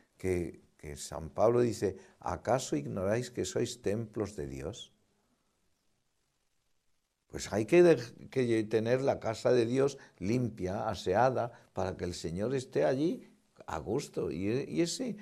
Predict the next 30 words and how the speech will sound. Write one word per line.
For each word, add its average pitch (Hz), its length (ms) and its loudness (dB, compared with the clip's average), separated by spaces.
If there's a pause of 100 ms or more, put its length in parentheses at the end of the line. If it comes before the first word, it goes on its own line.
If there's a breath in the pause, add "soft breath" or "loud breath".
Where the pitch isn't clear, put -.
(200 loud breath)
aseamiento 101 1400 -2 (320 soft breath)
de 92 140 -2
la 87 160 -6
palabra, 107 380 -2
de, 82 340 -4
de 78 220 -6
la, 76 260 -8
de 76 220 -8
nuestra 78 580 -4
alma, 95 340 0
del 73 260 -10
templo 104 440 -2
de 87 140 -6
nuestra 80 440 -4
alma, 107 360 -2 (320 loud breath)
es 147 340 2
liberarlo 113 640 4
del 143 240 2
pecado, 113 640 0 (240 soft breath)
de - 160 -6
la 80 140 -2
desidia, 113 720 2
de 110 100 -4
la 82 140 -4
injusticia, 107 840 -2
de 101 140 -2
las 82 200 -6 (360 soft breath)
falsas 117 640 -2
prudencias 98 760 -2
humanas, 127 540 0